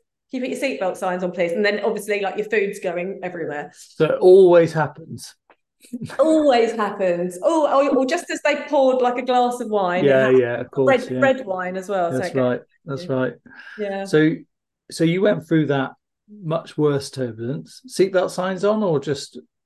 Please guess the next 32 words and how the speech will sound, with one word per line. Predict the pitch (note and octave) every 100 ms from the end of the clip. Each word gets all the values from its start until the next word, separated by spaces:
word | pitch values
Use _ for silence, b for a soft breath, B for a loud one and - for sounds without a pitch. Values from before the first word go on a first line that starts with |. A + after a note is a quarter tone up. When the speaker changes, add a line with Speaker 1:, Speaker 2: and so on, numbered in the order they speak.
| _ _ _ _ _ _ _ _ _ -
Speaker 1:
On, | B3+ B3+ B3+ B3+ B3+
Speaker 2:
O-, | B3+ B3+ - - -
Speaker 1:
on | - F3 D3
the |
Speaker 2:
on | D#3
that | D3+
Speaker 1:
way | -
Speaker 2:
one | D3+ D3
Speaker 1:
back. | C3 B2+
Speaker 2:
back, | - -
yeah. | D3+ D3
Speaker 1:
Yeah, | G3 F3+ -
oh, | G3 G3
yeah, | G3
it | F3+
was | F#3
on, | G3 G3 F#3+
they | G3
were | G3
on | G3+ G3+
the |
whole | F3+ F#3+
time. | F#3 F#3 F3 D#3+ D#3+ _ _ _ -
Yeah. | C3+
Speaker 2:
Really? | C#3+ B2+ A#2+ -
And | C3+ C3
so | D#3
Speaker 1:
Yeah, | D3+
Speaker 2:
with | E3 E3
Speaker 1:
well, | D#3+
Speaker 2:
the, | D#3 D3+ D3
Speaker 1:
well, | -